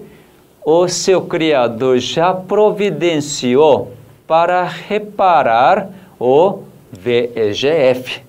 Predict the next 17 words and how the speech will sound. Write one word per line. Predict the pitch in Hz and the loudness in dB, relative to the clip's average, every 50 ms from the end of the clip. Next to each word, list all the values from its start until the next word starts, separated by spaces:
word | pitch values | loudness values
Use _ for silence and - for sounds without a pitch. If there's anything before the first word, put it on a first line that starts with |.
| _ - | _ -6
Então, | 156 170 165 175 214 233 | -6 -4 0 2 4 4
aquele | 233 220 233 233 226 220 220 208 | 4 2 2 2 4 4 4 4
senhor, | 208 - - 190 165 160 156 160 170 190 208 233 247 - - - - - - _ _ _ _ _ _ _ _ _ _ _ | 2 0 -2 0 0 2 2 4 4 4 4 4 2 0 -4 -10 -18 -20 -20 _ _ _ _ _ _ _ _ _ _ _
quando | - 151 165 175 180 165 170 151 | -2 0 0 0 0 0 0 0
voltava | 147 165 160 160 160 151 143 165 160 160 165 160 - 160 147 | 2 2 4 2 2 0 2 2 4 4 4 2 2 0 -2
cansado, | 156 - 185 165 160 156 160 - - - - 156 151 147 147 151 151 151 151 139 143 160 156 | -2 -2 -2 -2 -2 -2 -4 -6 -8 -6 -2 2 4 4 6 6 4 2 0 -2 -2 -2 -2
irritado, | 151 147 135 147 147 147 - - - 139 135 139 143 143 143 131 - 143 143 143 139 139 - - - - - - - | 0 0 -2 -2 -4 -6 -8 -4 -2 0 2 2 2 0 0 -2 -4 -2 -2 -2 -2 -4 -8 -16 -20 -20 -20 -14 -8
a | - 127 | -4 -4
esposa | 123 120 - - - - - 123 123 123 123 123 120 113 120 117 | -4 -4 -6 -12 -10 -4 -2 2 4 4 4 2 2 0 -4 -6
simplesmente, | - - - 175 196 311 - - - - 180 170 143 - 143 131 131 131 127 131 131 135 131 131 - - 135 127 127 127 127 127 127 - - - _ _ | -6 -8 -8 -6 -6 -6 -8 -8 -6 -6 -6 -4 -4 -6 -6 -4 -4 -4 -4 -4 -4 -6 -8 -10 -10 -6 -4 -4 -4 -6 -8 -12 -18 -20 -20 -20 _ _
sem | - - - 160 160 | -14 -8 -8 -8 -6
falar | - - 151 135 127 127 127 123 120 | -6 -4 -2 0 2 2 2 2 0
nada, | 107 101 98 101 104 101 98 101 - | 0 -2 0 -2 -2 -4 -4 -6 -6
abraçava. | 104 104 104 92 - 107 101 - - - - - 107 98 95 92 90 87 - - - 101 98 - - _ _ _ _ _ _ _ _ _ _ _ _ _ _ _ _ _ - | -6 -6 -6 -6 -6 -6 -6 -6 -8 -8 -6 -4 -4 -4 -4 -4 -6 -8 -12 -16 -20 -20 -20 -20 -20 _ _ _ _ _ _ _ _ _ _ _ _ _ _ _ _ _ -8
"Ô, | 135 131 | -6 -4
meu | 127 127 127 127 | -2 -2 -2 -2
benzinho, | 120 131 123 120 117 110 110 - 123 123 117 110 107 107 110 | -2 -2 -4 -4 -6 -6 -6 -6 -6 -4 -4 -6 -6 -8 -10